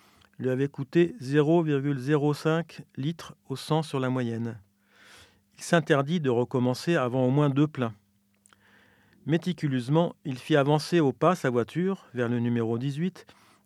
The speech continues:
et se paya le luxe de la lâcher sur les deux derniers mètres, la faisant docilement se positionner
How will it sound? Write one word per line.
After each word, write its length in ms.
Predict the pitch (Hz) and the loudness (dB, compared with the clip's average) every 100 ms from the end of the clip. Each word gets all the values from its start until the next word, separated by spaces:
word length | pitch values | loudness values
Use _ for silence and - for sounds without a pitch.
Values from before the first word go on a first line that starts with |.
| _ | _
et 200 | 180 - - | -2 -2 -6
se 160 | - 135 | -10 -8
paya 400 | - 139 151 170 | -2 2 4 6
le 120 | 131 | 4
luxe 400 | 139 180 - - _ _ _ _ _ | 2 -2 -6 -20 _ _ _ _ _
de 80 | 123 | -4
la 160 | 123 127 | 0 2
lâcher 380 | 143 147 190 175 | 0 0 0 -2
sur 180 | - | -2
les 120 | 127 123 | -2 0
deux 200 | 151 165 | 2 2
derniers 340 | 143 127 123 | 2 0 -2
mètres, 380 | 113 139 - - _ | -4 -6 -12 -20 _
la 120 | 127 120 | -10 -8
faisant 380 | 135 127 135 | -6 -2 -2
docilement 640 | 123 156 160 151 139 143 165 | 0 0 0 -2 0 0 -2
se 160 | - | -6
positionner 720 | - 139 131 - 123 123 151 | -4 -4 -6 -6 -4 -2 -4